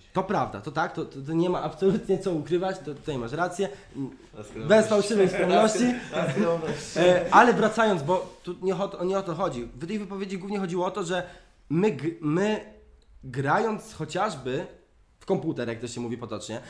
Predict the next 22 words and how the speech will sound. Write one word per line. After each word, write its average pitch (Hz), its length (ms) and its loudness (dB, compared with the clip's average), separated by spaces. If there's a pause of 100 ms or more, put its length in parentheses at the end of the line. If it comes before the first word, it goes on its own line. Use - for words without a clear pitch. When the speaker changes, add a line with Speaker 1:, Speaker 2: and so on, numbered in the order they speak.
(120)
Speaker 1:
grając 139 480 -2
właśnie 151 380 -4
w, 143 60 -12 (1200)
w - 140 -20
tu-, - 140 -14
w 135 300 -12
jakiekolwiek 165 480 -4
turnieje, 147 420 -4 (220)
również 156 400 -2
pomagamy, 147 540 0
dlatego 143 340 -6
że 180 200 -4 (200)
ci 208 180 -2
ludzie 214 280 0
chociażby, 202 480 -4
którzy 214 220 -8
przyszli 214 320 -6
oglądać 180 480 -2
dzisiejsze 180 320 -4
rozgrywki, 135 540 -8 (680)
też 381 160 -10
pomogli. 113 440 -4